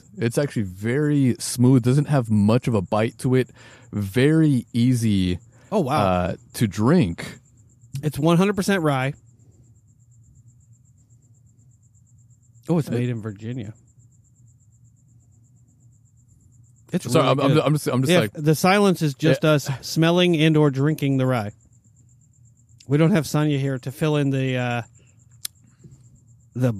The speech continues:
Speaker 2: the dead airwaves while we're
Speaker 1: <laughs>
Speaker 2: while we were drinking.
Speaker 1: <laughs>
Speaker 2: Wow, this is real, and the bottle is really nice as well. I mean, I know that shouldn't be a consideration in what we're drinking, but the bottle is really nice as well.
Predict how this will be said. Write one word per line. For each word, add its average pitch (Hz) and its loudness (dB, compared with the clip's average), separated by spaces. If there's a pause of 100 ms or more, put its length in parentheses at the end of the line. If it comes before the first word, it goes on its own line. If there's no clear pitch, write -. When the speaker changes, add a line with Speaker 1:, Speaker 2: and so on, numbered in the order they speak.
(160)
Speaker 2:
the 113 -2
dead 147 0
airwaves 127 0
while 127 0
we're 156 2
Speaker 1:
<laughs> - -20
Speaker 2:
while 180 4
we 190 6
were 175 6
drinking. 151 0 (540)
Speaker 1:
<laughs> 131 2 (680)
Speaker 2:
Wow, 180 4
this 165 -2
is 170 -4
real, 208 2
and 180 2
the 160 0
bottle 185 2
is 135 0
really 135 -2
nice 123 -6
as 120 -10
well. 123 -4
I 123 -4
mean, 123 -4
I 123 -4
know 131 -2
that 123 -2
shouldn't 127 -4
be 127 -4
a 120 -6 (440)
consideration 143 0
in 127 -4
what 127 -4
we're 120 -6
drinking, 139 -4
but 123 -6
the 123 -10
bottle 160 -4
is 123 -6
really 123 -4
nice 117 -6
as 107 -10
well. 117 -6